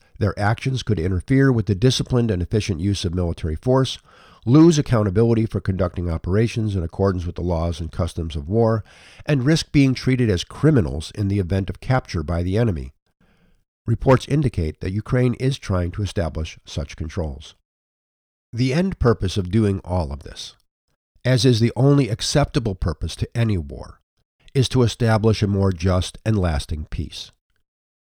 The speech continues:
Unnecessary destruction, violence, and abuse of non-combatants, whether civilians or prisoners of war, will create lasting animosities that will breed long-term resentment, desire for revenge, and increase the likelihood of future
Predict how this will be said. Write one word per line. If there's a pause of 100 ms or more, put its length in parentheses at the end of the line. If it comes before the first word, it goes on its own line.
(240)
Unnecessary
destruction,
violence,
and
abuse
of
non-combatants,
whether
civilians
or
prisoners
of
war, (480)
will
create
lasting
animosities
that
will
breed
long-term
resentment, (320)
desire
for
revenge, (320)
and
increase
the
likelihood
of
future